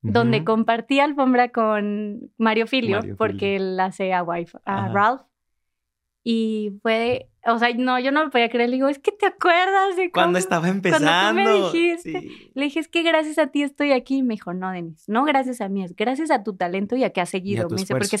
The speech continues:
Speaker 1: ¿sabes a cuántas personas he llevado igual que tú? ¿Y quiénes siguen ahí? Dos, tú, y
Speaker 2: Sí,
Speaker 1: tú eres
Speaker 2: no.
Speaker 1: una de esas personas".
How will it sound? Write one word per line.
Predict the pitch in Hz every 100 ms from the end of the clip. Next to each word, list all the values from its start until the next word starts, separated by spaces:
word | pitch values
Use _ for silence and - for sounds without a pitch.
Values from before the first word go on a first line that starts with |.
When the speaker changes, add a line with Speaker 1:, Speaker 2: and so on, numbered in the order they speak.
| 254
Speaker 1:
¿sabes | 330
a | 294
cuántas | 233 226 247
personas | - 190 208 214 220 _ _ -
he | 247
llevado | 247 226 220
igual | 208 226 285
que | 277
tú? | - 226 262 _ _ _ _ -
¿Y | 233 214 202
quiénes | 254 254 247
siguen | 240 214 196
ahí? | 180 240 - _ _ _ _ _ _
Dos, | 202 220 214 208 - _
tú, | - 247
y | 233
Speaker 2:
Sí, | -
Speaker 1:
tú |
eres | 247 247
Speaker 2:
no. | 233
Speaker 1:
una | 208
de |
esas | 202 208
personas". | - 185 196 180